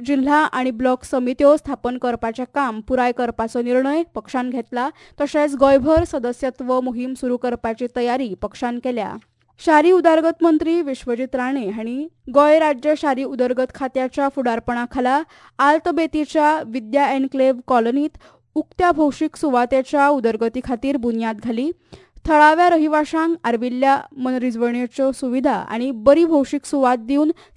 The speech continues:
सामुहीक मुळावी बांदावळ वाडोवपा खातीर हो प्रकल्प तयार केला. ह्या सुवाळ्याक साळगांवचे आमदार आनी गोंय पर्यटन विकास महामंडळाचे अध्यक्ष केदार नायक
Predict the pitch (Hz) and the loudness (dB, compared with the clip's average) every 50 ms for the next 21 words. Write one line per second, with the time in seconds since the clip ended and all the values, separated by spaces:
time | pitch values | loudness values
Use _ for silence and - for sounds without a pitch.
0 | - - 294 277 277 277 311 302 330 370 359 - 359 302 285 269 254 254 247 277 | -2 0 2 2 4 4 4 4 4 2 0 0 -2 0 2 4 4 2 2 2
1 | 285 247 269 247 240 240 247 247 233 247 254 262 262 254 240 233 226 220 - 233 | 0 0 0 -2 -2 -2 -2 0 0 2 2 2 2 2 2 0 0 0 -2 -4
2 | 240 - 262 233 - 247 262 294 302 - _ - 240 226 240 - - 240 226 - | -4 -4 -6 -6 -4 -4 -4 -4 -6 -8 _ -4 -2 -2 -2 -2 -4 -6 -4 -4
3 | 233 233 233 - - 233 247 - 254 254 233 220 220 - 214 202 190 185 185 208 | -4 -4 -4 -4 -6 -6 -4 -4 -2 -2 -2 -2 -2 -4 -4 -2 -2 -4 -4 -6
4 | - _ _ - - _ _ _ 262 269 269 - 311 294 277 269 269 285 294 330 | -10 _ _ -20 -20 _ _ _ 0 0 2 2 4 4 6 6 6 6 4 2
5 | 330 - - - - 262 247 247 247 262 262 269 247 320 320 302 294 294 294 294 | 0 -6 -8 -4 -2 0 0 2 2 2 2 0 0 -2 -2 0 0 2 4 4
6 | 294 302 330 320 - - 233 247 247 247 254 247 226 247 240 247 233 - 247 240 | 4 4 2 0 -4 -6 -8 -6 -6 -6 -4 -2 0 0 2 2 0 0 0 0
7 | 233 226 - 254 254 254 233 233 226 - 240 240 247 - 254 262 233 233 240 247 | 0 -2 -2 -4 -4 -4 -6 -6 -6 -4 -4 -4 -4 -4 -4 -4 -4 -4 -4 -2
8 | 247 240 233 233 226 226 - 254 247 240 214 208 247 247 - - - 285 269 285 | -2 -2 -2 -2 -2 -4 -4 -2 -2 -2 -2 -2 -2 -2 -2 -4 -4 -2 -2 -2
9 | 277 - 247 226 214 226 226 233 240 254 269 254 208 196 | -2 -4 -4 -4 -2 -2 -2 -2 -2 -2 -2 -4 -4 -8